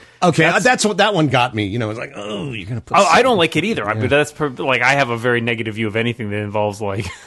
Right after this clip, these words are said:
Speaker 2: <laughs> surgical stuff. But I mean, you know, for example, my, my mom has a pacemaker.
Speaker 1: Yeah.
Speaker 2: Um, you know, like, there's, you know, that's something that's for a medical reason, not for, like, a, "Hey, I have a computer in my arm."
Speaker 1: Right.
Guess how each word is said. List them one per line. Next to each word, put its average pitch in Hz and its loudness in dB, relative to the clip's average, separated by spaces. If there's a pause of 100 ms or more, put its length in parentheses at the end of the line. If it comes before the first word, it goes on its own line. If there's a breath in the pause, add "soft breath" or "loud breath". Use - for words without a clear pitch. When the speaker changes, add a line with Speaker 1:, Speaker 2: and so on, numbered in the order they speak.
(120)
Speaker 2:
<laughs> - -20
surgical 135 -4
stuff. - -2
But 240 4
I 226 2
mean, 220 -2
you 214 0
know, 151 2
for 147 -4
example, 123 -2
my, 101 -6
my 110 -6
mom 110 -2
has 101 -6
a 92 -10
pacemaker. 110 -10
Speaker 1:
Yeah. 190 0
Speaker 2:
Um, 101 -6
you 120 0
know, 110 -4
like, 104 -6
there's, 107 -8 (300 soft breath)
you 123 -6
know, 110 -2
that's 143 2
something 131 -2
that's 117 -2
for 120 0
a 107 0
medical 117 -2
reason, 110 -4
not 104 -2
for, 110 -6
like, 98 -8
a, 104 -6
"Hey, 135 -2
I 104 0
have 107 -6
a 101 -6
computer 120 -6
in 98 -6
my 98 -4
arm." 95 -4
Speaker 1:
Right. 92 -4